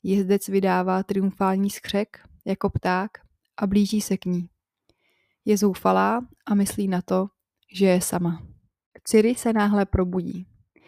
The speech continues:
Budí se úplně mokrá potem a Geralt ji uklidňuje. Byl to jen sen, už není válka a spí spolu přeci u ohně v lese. Bílý vlk a dítě starší krve. Ciri se ptá Geralta na toho černého rytíře,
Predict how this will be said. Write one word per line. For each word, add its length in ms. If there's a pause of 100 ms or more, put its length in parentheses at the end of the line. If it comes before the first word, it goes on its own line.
(240)
Budí 300
se 180
úplně 380
mokrá 360
potem 520 (180)
a 180
Geralt 460
ji 60
uklidňuje. 580 (800)
Byl 240
to 100
jen 220
sen, 400 (240)
už 140
není 260
válka 480 (480)
a 160
spí 300
spolu 300
přeci 320
u 140
ohně 240
v 40
lese. 360 (420)
Bílý 440
vlk 240 (340)
a 100
dítě 280
starší 400
krve. 360 (1080)
Ciri 240
se 120
ptá 200
Geralta 500
na 120
toho 320
černého 440
rytíře, 540